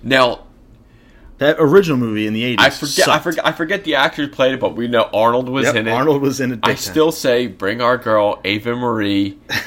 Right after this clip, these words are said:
Speaker 1: Let her dye that hair
Speaker 2: She's,
Speaker 1: red.
Speaker 2: yeah, she doesn't have
Speaker 1: Dude,
Speaker 2: red anymore.
Speaker 1: Dude, she's, yo, she's an actress. I think
Speaker 2: <laughs>
Speaker 1: this is a perfect casting call for Ava Marie. Someone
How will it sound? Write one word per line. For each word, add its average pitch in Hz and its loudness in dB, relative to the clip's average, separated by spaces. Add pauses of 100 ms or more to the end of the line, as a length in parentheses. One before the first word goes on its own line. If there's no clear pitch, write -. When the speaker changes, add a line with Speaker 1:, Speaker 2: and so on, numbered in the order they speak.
(300)
Speaker 1:
Let 117 4
her 113 2
dye 117 6
that 131 6
hair 123 2
Speaker 2:
She's, 113 2
Speaker 1:
red. 117 8
Speaker 2:
yeah, 135 6
she 135 0
doesn't 139 2
have 247 4
Speaker 1:
Dude, 233 2
Speaker 2:
red 139 6
anymore. 120 -2 (120)
Speaker 1:
Dude, 269 0
she's, 214 -6
yo, 233 -6
she's 214 -6
an 214 -8
actress. 208 -2 (120)
I 170 2
think 170 2 (240)
Speaker 2:
<laughs> - -20
Speaker 1:
this 160 4
is 156 -4
a 320 0
perfect 190 4
casting 170 4
call 156 4
for 127 -2
Ava 131 -2
Marie. 113 -2 (120)
Someone 175 2